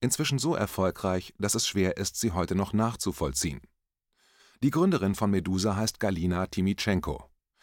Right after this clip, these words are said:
Sie hat bis zweitausendvierzehn eines der größten Nachrichtenportale in Russland geleitet und es nach der Vereinigung der Krim mit Russland verlassen. Zusammen mit einem großen Teil der Redaktion wollte sie ein eigenes Portal gründen. Dazu jedoch brauchte sie Geld, das sie nicht hatte.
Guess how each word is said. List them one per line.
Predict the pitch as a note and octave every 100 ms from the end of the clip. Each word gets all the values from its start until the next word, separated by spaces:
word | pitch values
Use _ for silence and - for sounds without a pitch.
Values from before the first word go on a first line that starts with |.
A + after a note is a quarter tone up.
| - -
Sie | A2
hat | C#3+ D3
bis | D3
zweitausendvierzehn | - B2 - G2 F#2 - G2+ - G#2+
eines | G2+ G2 -
der | E2+
größten | G2 G#2 G#2
Nachrichtenportale | G2 A#2 - G2 - E2 D#2 - D#2 D2+
in | D2+
Russland | E2+ G2 - E2+ D#2+
geleitet | E2+ E2+ F#2+ B2 - - _ _
und | C3 D3
es | -
nach | C#3+ C#3
der | C3+
Vereinigung | - - F#2+ G#2 A2+ B2+
der | A#2+
Krim | - F#2 F2+
mit | F#2+ -
Russland | F2 - F2 E2+
verlassen. | G#2 G#2 F#2 - C#2+ - _ _ _ _
Zusammen | - A#2+ C3 D3
mit | D#3
einem | G2 G2
großen | F2+ A2 - G2
Teil | G#2 A2+
der | F#2
Redaktion | E2 D2+ D2 - F2 G#2 F#2+
wollte | G2 A2+
sie | A#2
ein | G#2+
eigenes | - A#2 A2+ D#2 -
Portal | D2+ C#2 D#2+ D#2
gründen. | D2+ E2 D2+ D2+ C#2+ - _ _
Dazu | - G2 F2+ G#2
jedoch | A2 A#2+ A#2+
brauchte | - D#2 - E2
sie | F#2+
Geld, | A2+ A#2+ G#2+ - -
das | A2+ B2+
sie | C3+
nicht | F#2+ - A#2
hatte. | A2 -